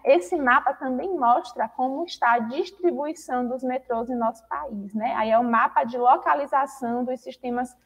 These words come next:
ferroviários urbanos brasileiros em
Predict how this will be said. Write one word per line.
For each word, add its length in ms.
ferroviários 960
urbanos 760
brasileiros 760
em 260